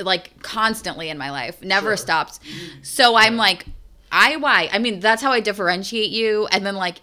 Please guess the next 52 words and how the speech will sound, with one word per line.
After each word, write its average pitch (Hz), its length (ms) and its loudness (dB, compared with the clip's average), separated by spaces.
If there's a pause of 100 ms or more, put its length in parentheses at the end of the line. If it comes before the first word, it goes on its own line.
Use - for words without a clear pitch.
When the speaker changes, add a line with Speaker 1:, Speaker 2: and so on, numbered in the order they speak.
Speaker 1:
if 196 180 -4
I'm 190 160 -2
ever, 185 560 -2
like, 170 200 -6
texting 185 440 -8
about 175 180 -4
one 165 140 -6
or 170 80 -8
the 160 80 -6
other 165 160 -4
of 165 100 -6
you, 170 120 -4
I 156 60 -4
never 156 280 -6
have 170 180 -8
to 147 80 -14
explain 160 380 -8
it 160 160 -4
'cause 143 100 -10
Speaker 2:
That's 175 140 0
Speaker 1:
I - 20 -10
just, 143 160 -6
Speaker 2:
true. 170 100 -10
Speaker 1:
the 160 120 -10
spelling 165 560 -2
Speaker 2:
You 220 40 -8
don't - 0 -
have 175 300 -4
to 135 60 -10
Speaker 1:
helps. 123 140 -10
Speaker 2:
use 117 180 -18
a, 120 160 -14
um, 107 240 -20 (100)
a 120 60 -20 (180)
last 113 300 -10
initial. - 340 -18 (160)
Speaker 1:
No. 170 360 -4 (840)
But, 208 420 4 (400)
um, 180 640 -2 (800)
I'm 185 520 -2
very 180 280 0
used 208 160 -4
to - 60 -2
always 165 200 -4
saying, 160 400 -4 (180)
"No, 190 220 -4
the 147 140 -8
other 165 160 -6
Brian," 196 720 -6
or, 170 100 -6
like, 151 260 -6 (540)
whatever. 170 720 -2